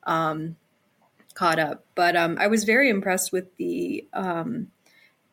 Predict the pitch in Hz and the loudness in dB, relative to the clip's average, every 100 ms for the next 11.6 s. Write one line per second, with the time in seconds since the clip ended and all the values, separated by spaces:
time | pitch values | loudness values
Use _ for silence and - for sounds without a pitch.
0 | - - 240 240 285 311 269 202 - _ | -14 -4 -2 0 0 0 0 0 -4 _
1 | _ - - 220 226 233 202 196 - 202 | _ -8 -4 2 4 4 2 -2 0 2
2 | 190 196 214 220 160 180 185 165 170 170 | 2 2 0 -2 -6 -6 -6 -2 -2 -2
3 | 170 - 196 196 170 165 - 175 170 170 | -4 -2 -2 -2 -6 -4 -6 -4 -4 -2
4 | 160 165 160 151 160 165 - 226 196 143 | -6 -4 -4 -4 -6 -8 -2 0 2 -2
5 | - 160 165 156 - - - - - - | -6 -8 -6 -4 -4 -8 -20 -20 -18 -2
6 | 175 - 214 208 185 190 208 220 185 175 | 0 0 -2 -2 -4 -2 2 2 2 0
7 | 165 165 165 - 170 160 - - - 208 | 0 -2 -2 -2 -4 -2 -4 -6 -4 -4
8 | 185 185 185 185 180 - 185 180 - 180 | -2 -4 -2 -2 -2 -4 -4 -2 -2 -2
9 | 180 180 - 185 180 170 165 120 - 170 | -2 -4 -2 2 2 2 2 -2 -2 -2
10 | 165 160 - 185 185 170 175 - - 214 | -2 -2 -4 -8 -6 -4 -4 -4 -2 -2
11 | 214 208 202 202 - | 0 0 0 -2 -4